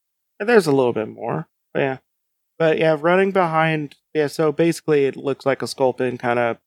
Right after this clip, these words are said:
behind, and it even has, like, the ears. Um, uh, the tail consists of a divided, uh, flipper with enormous grab hooks, which it fashions over a crest on the,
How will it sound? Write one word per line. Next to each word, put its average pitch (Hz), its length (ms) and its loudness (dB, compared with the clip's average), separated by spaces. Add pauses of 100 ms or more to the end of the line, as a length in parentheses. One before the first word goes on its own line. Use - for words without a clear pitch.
(140)
behind, 117 380 0
and 123 260 -4
it 139 180 2
even 143 220 2
has, 135 180 2
like, 123 140 -6
the - 200 -6
ears. 120 420 -4 (600)
Um, 120 360 -2 (720)
uh, 160 120 2
the 151 100 -2
tail 175 320 2
consists 175 540 -2
of 151 160 4
a 156 120 2
divided, 147 520 0 (100)
uh, 147 200 -4
flipper 143 600 -4
with 135 180 -4
enormous 143 560 -4
grab 135 360 -2
hooks, - 480 -12
which 165 300 -4
it 160 220 -4
fashions 170 540 0
over 147 300 2
a 139 160 -2 (180)
crest - 380 -2 (420)
on 151 200 4
the, 143 220 -4